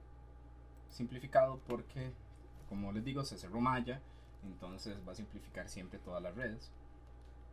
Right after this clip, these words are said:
luego de abrirlo, porque cada una de estas curvas siempre en noventa grados va a terminar en uno.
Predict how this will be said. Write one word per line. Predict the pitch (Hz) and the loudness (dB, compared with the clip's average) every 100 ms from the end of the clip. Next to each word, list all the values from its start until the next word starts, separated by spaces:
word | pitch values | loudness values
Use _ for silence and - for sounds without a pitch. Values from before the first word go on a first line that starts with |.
| - - - | -14 -12 -6
luego | 95 95 | -4 0
de | 104 | 2
abrirlo, | 117 117 95 117 - - - - - - | 6 6 4 -4 -14 -16 -16 -14 -14 8
porque | 226 233 - 156 160 - - - - - - - | 12 12 10 2 0 -6 -16 -16 -16 -16 -14 6
cada | 208 208 233 226 | 12 12 12 12
una | 220 214 202 | 12 10 8
de | 196 | 4
estas | - 208 202 - - - - - - - - - - - - - - - - - | 4 6 6 6 -2 -6 -14 -16 -16 -16 -16 -16 -16 -16 -14 -14 -16 -16 -16 -4
curvas | - 220 127 117 - - - - - - | 6 6 8 4 2 -8 -14 -16 -16 -6
siempre | - 185 196 208 - 120 | 0 4 8 6 6 6
en | 113 110 | 8 8
noventa | 107 120 170 175 | 8 8 6 8
grados | 185 175 110 113 - - - - - - - - | 12 12 12 12 -6 -10 -14 -16 -14 -14 -2 8
va | 123 | 10
a | - | 10
terminar | 180 147 113 117 123 - - - - - - - - - | 8 8 6 6 2 -2 -12 -16 -16 -14 -16 -14 -6 4
en | 147 151 160 160 - - - - - - - - | 6 6 2 -6 -12 -16 -16 -16 -16 -16 -10 8
uno. | 165 135 | 12 12